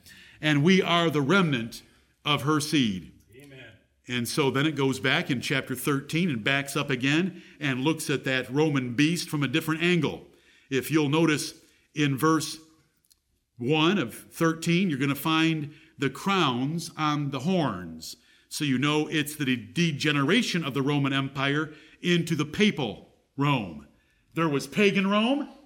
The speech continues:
Speaker 1: then there was papal Rome. It appeared that pagan Rome had died, but pagan Rome came back to life as papal Rome.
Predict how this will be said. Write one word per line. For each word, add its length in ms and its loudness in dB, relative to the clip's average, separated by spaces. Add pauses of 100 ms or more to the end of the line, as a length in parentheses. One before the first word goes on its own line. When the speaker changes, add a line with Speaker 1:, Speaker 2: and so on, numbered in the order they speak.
(340)
Speaker 1:
then 200 -4
there 100 -2
was 180 -2
papal 400 -2
Rome. 460 -4 (420)
It 160 -2
appeared 460 -2
that 180 -4
pagan 340 2
Rome 260 0
had 180 0
died, 560 2 (580)
but 180 0
pagan 400 4
Rome 280 2
came 260 0
back 300 0
to 100 -2
life 520 0 (500)
as 200 0
papal 460 4
Rome. 460 0